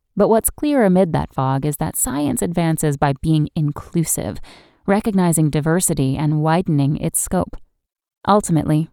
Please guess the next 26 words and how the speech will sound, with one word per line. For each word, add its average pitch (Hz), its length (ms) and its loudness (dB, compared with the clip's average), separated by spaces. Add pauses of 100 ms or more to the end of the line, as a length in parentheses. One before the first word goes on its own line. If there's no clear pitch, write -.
wrote 151 220 2
author 143 280 2
Lena 147 200 4
Zeldovich 139 560 0
in 151 80 2
a 143 80 4
twenty 147 280 0
eighteen 143 420 0
Spectrum 143 420 -2
story 147 360 2
about 143 280 0
Sukareva, 143 680 -2 (400)
It 214 180 0
took 269 280 -6
a 269 80 0
spectrum 151 500 0
of 143 120 0
these 151 260 0
researchers 143 600 -2
to 180 100 -6
define 160 480 2
autism's 147 560 0
full 143 320 -2
spectrum. 147 560 -6 (400)
Sukareva, 175 760 2
Frankel, 156 580 0